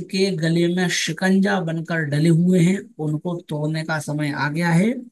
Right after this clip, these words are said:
और इसी से उभरता है निवेश का बहुत सुंदर अवसर।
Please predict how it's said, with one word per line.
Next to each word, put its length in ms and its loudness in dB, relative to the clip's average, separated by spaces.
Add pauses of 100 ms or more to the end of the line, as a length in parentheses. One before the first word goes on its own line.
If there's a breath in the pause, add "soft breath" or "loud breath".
(440 loud breath)
और 160 2
इसी 340 -2
से 120 -2
उभरता 420 0
है 200 0
निवेश 500 -4
का 220 -6
बहुत 600 0
सुंदर 400 -6
अवसर। 540 -4